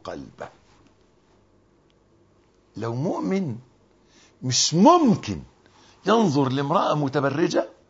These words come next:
ويصر، مستحيل. إزاي؟ ينظر لوحدة أمرها الله أن تتغطى فخلعت. هي بتخالف أمر ربنا،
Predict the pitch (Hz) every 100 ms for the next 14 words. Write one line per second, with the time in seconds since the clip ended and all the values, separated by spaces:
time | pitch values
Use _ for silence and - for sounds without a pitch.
0 | _ _ _ _ _ _ _ _ _ _
1 | 90 95 92 95 78 - - _ _ _
2 | _ _ - 139 143 - - - - 147
3 | 131 - - - _ _ _ _ _ _
4 | _ _ _ _ _ _ _ _ _ 135
5 | 123 170 208 214 - _ _ _ _ _
6 | - 165 170 120 107 107 160 98 87 80
7 | - - - - 135 135 143 202 165 139
8 | 147 160 131 104 - - - _ 135 139
9 | 131 147 139 143 165 214 - - 202 208
10 | 233 240 262 285 311 - - _ _ _
11 | _ _ _ _ _ _ _ _ - 127
12 | 120 143 113 85 82 _ - _ _ _
13 | _ _ _ _ _ _ 127 143 120 -
14 | 175 185 127 160 147 120 104 120